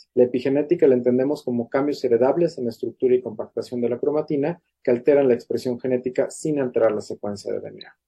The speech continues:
donde sabemos que hay regiones del, del genoma que están en un estado eucromático, más abierto, más laxo, y regiones más compactadas o estado heterocromático. Y que estas regiones, la eucromatina usualmente se relaciona con activación y transcripción de genes y la heterocromatina con genes que están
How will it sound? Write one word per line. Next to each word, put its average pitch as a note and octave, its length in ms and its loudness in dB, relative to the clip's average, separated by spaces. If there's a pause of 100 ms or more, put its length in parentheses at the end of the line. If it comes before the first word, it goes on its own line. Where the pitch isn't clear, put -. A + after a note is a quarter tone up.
(220)
donde C3 180 0
sabemos D3 480 0
que C#3+ 120 2
hay C3+ 120 6
regiones B2+ 460 -4
del, A#2+ 180 0 (220)
del A2 200 -8
genoma B2+ 380 0
que A2+ 100 -10
están B2 180 -4
en A2+ 60 -2
un A#2 60 -6
estado B2+ 460 2
eucromático, D#3 880 0
más A#2 320 -4
abierto, C3 460 0
más B2 200 -4
laxo, D3 320 0
y C#3+ 80 2
regiones B2+ 400 -2
más C#3 220 -4
compactadas A2 720 -4
o B2+ 40 -4
estado A2+ 380 0
heterocromático. G#2 680 -4 (480)
Y C#3 100 -2
que - 100 4
estas E3 240 4
regiones, D#3+ 560 2
la B2 100 4
eucromatina A#2 680 0
usualmente A#2 460 -4
se - 160 -18
relaciona C#3 540 -2
con B2 160 0
activación A#2+ 560 0
y A#2+ 60 -2
transcripción A2+ 520 -4
de D3+ 80 2
genes D#3 420 -2
y C3+ 60 -2
la A#2+ 80 4
heterocromatina A2+ 800 -2
con G#2 180 -8
genes G#2+ 300 -12
que - 80 -12
están G#2+ 320 -8